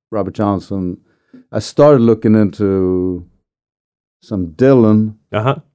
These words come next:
Speaker 1: So that's when I sort of started also knowing that Hendrix was really into Dylan
Speaker 2: Oh, he was a huge
Speaker 1: lyrics.
Speaker 2: Dylan fan, yeah.
Speaker 1: Huge Dylan fan.
Speaker 2: Yeah.
Speaker 1: And I was like, "It's gotta be something that
Speaker 2: Yeah.
Speaker 1: Bob Dylan guy, if, if Jimmy likes him."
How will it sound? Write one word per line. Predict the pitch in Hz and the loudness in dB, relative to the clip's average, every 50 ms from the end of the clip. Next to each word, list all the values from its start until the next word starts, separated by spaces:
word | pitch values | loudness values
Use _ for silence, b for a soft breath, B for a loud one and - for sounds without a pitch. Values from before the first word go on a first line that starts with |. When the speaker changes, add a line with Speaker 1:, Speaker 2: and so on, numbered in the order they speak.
| _ _ _ _ _ | _ _ _ _ _
Speaker 1:
So | - 120 107 | -8 -2 0
that's | 127 135 117 104 | 2 2 2 2
when | 120 117 | 0 2
I | 110 104 | 2 0
sort | - - 117 104 92 | 0 0 0 0 0
of | 92 - - _ _ _ | -4 -12 -20 _ _ _
started | _ - - 117 104 - - | _ -8 -6 -4 -4 -4 -4
also | - 113 113 110 110 - 95 85 82 76 _ _ _ 92 - _ _ _ _ _ _ _ _ _ _ _ _ b b b b b _ _ _ _ _ _ _ _ _ _ _ _ - | -2 -2 -2 -2 -2 -6 -12 -12 -12 -18 _ _ _ -20 -20 _ _ _ _ _ _ _ _ _ _ _ _ b b b b b _ _ _ _ _ _ _ _ _ _ _ _ -2
knowing | 117 117 123 123 120 117 113 107 104 | 2 2 4 4 4 4 4 4 4
that | 104 90 - - - | 2 0 -2 -12 -12
Hendrix | - 107 120 120 117 101 104 - - - - _ _ _ _ - | -4 -2 0 0 2 2 0 -2 -2 -10 -20 _ _ _ _ -12
was | 107 95 90 - - | -12 -12 -12 -12 -6
really | 113 110 110 104 101 | -2 0 2 2 2
into | 98 92 - 90 | 0 -2 -4 -6
Dylan | 85 101 110 104 101 101 - | -2 0 2 2 4 2 2
Speaker 2:
Oh, | - | 2
he | 104 117 | 2 0
was | 120 90 82 | -2 -4 -6
a | - | -6
huge | - 139 175 233 254 240 240 | 0 2 4 6 6 6 6
Speaker 1:
lyrics. | 240 - - | 4 4 4
Speaker 2:
Dylan | 117 101 95 92 90 - | 2 0 -2 -4 -6 -6
fan, | - - 85 78 73 71 | -4 -6 -4 -4 -6 -4
yeah. | 82 101 110 - - | 0 0 0 2 4
Speaker 1:
Huge | 127 123 113 92 92 | 4 4 2 2 -2
Dylan | 90 85 110 107 101 101 98 | -4 0 0 2 2 0 -2
fan. | - 110 104 101 | -4 -2 0 0
Speaker 2:
Yeah. | 104 117 110 92 107 | 2 2 0 -2 -2
Speaker 1:
And | 101 107 | -2 -2
I | 107 | -2
was | 107 98 87 | -2 -4 -4
like, | 92 90 85 78 _ _ _ _ | -6 -8 -8 -8 _ _ _ _
"It's | _ - | _ -4
gotta | - 160 165 135 113 | 0 2 2 2 2
be | 107 110 | 0 0
something | 104 - 131 135 135 113 107 101 | 0 2 2 2 2 2 2 0
that | 107 104 98 92 | 0 -2 0 0
Speaker 2:
Yeah. | 117 135 123 | 0 2 2
Speaker 1:
Bob | 107 101 98 | 2 0 2
Dylan | - 160 180 165 143 123 | 2 4 4 4 4 4
guy, | 120 120 117 117 | 4 4 4 4
if, | 113 101 98 - b b b b b b b b b _ - - | 2 0 -4 -14 b b b b b b b b b _ -8 -8
if | 107 92 | -8 -4
Jimmy | 87 120 143 156 151 127 | 0 2 4 4 4 4
likes | 123 120 113 110 95 113 | 4 4 4 2 2 2
him." | 117 117 117 | 0 0 0